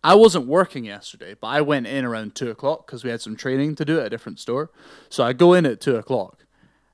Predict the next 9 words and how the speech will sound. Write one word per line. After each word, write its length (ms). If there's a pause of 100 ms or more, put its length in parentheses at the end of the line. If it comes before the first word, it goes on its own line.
(180)
and 160
I 120
just 340
see 320 (560)
trays, 720
like, 120
literal 400
delivery 600
trays, 560